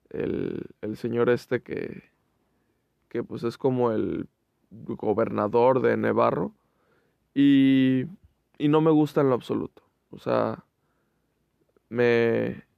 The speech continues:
me hace que se me baje la, la calidad de la serie, no, no me gusta. Y pues yo ya se los he dicho, con Star Wars soy, soy más que especial.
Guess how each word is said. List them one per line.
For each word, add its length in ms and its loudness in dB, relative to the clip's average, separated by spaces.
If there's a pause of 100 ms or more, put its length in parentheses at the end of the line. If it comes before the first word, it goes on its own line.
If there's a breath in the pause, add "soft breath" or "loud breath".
(540)
me 140 -2
hace 800 2
que 160 -4
se 160 -4
me 160 -2
baje 320 0
la, 360 -4
la 140 -10
calidad 340 -6
de 100 -4
la 120 -6
serie, 320 -14
no, 420 -14 (120)
no 100 -18
me 120 -16
gusta. 320 -20 (380)
Y 80 -8
pues 160 0
yo 60 2
ya 140 4
se 100 -2
los 180 0
he 80 2
dicho, 300 -8
con 160 -10
Star 240 0
Wars 260 4
soy, 340 0
soy 240 0
más 920 0
que 120 -12
especial. 520 -14